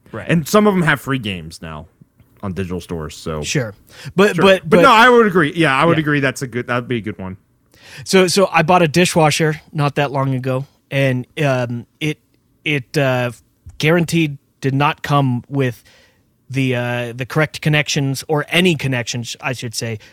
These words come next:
Speaker 1: for, for actually insta-, installing it. So I think I would also make an argument that it came without things that were critical to its function.
Speaker 2: Uh,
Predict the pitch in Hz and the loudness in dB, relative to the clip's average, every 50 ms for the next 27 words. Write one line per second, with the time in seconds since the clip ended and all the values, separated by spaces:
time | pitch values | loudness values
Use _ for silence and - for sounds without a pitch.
0 | _ _ - - 139 131 123 120 120 117 117 - - - 131 - - 127 127 123 | _ _ -6 -2 0 0 0 0 -2 -4 -6 -8 -10 -12 -12 -6 -4 -4 -2 -2
1 | - - 127 123 - - 131 135 117 - - 135 120 - 147 139 120 110 - 127 | -4 -6 -6 -8 -8 -8 -8 -8 -8 -8 -8 -10 -8 -8 -8 -8 -8 -6 -4 -4
2 | 120 117 107 101 107 120 - _ - - - 135 123 117 - - - - - - | -4 -6 -6 -10 -12 -16 -16 _ -12 -6 -4 -4 -4 -4 -6 -12 -18 -20 -18 -6
3 | - 139 151 143 170 151 156 156 151 151 151 151 147 - 147 139 135 131 117 135 | -2 -2 0 2 2 2 2 4 4 4 2 2 2 0 0 0 0 -2 -2 -2
4 | 127 123 120 120 123 123 131 131 - - 143 131 123 120 117 - _ _ _ _ | -4 -4 -4 -6 -6 -6 -8 -8 -10 -10 -8 -6 -4 -4 -6 -8 _ _ _ _
5 | _ _ _ - 156 156 - - - 151 151 147 139 135 131 127 - 131 117 117 | _ _ _ -4 -4 -4 -4 -4 -2 0 0 2 2 0 -2 -2 -2 -4 -4 -6
6 | - - - 123 120 120 120 113 - - _ _ _ _ - - 120 110 - 123 | -8 -8 -8 -8 -6 -6 -8 -8 -10 -14 _ _ _ _ -14 -14 -12 -12 -10 -12
7 | 120 113 107 - - - 131 120 - 127 113 - 123 117 104 - - 117 110 107 | -12 -12 -14 -10 -8 -8 -8 -6 -8 -10 -8 -8 -10 -10 -10 -10 -12 -12 -12 -12
8 | - 104 101 151 156 147 135 123 | -10 -4 -2 0 2 2 2 0